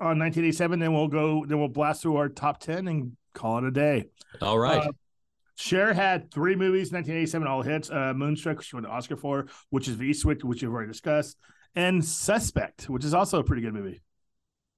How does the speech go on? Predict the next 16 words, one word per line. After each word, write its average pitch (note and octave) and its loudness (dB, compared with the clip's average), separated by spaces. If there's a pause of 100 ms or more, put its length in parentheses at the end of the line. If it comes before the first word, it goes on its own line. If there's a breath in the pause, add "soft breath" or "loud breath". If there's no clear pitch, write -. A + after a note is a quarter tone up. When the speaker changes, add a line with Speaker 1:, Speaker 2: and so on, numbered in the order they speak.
(360)
Speaker 2:
Oh, F#2 -2
yeah, E2+ -2
Suspect. - -6 (300 loud breath)
With E2 0
De-, - -2
is F#2 2
that A#2+ 2
Dennis B2 2
Quaid, C3+ 0
right? E2+ 0 (580 soft breath)
Speaker 1:
Yeah, D#3 2
I'm C#3 -2
going C3+ 0
in C3 -2
a C3 0
minute. D3 0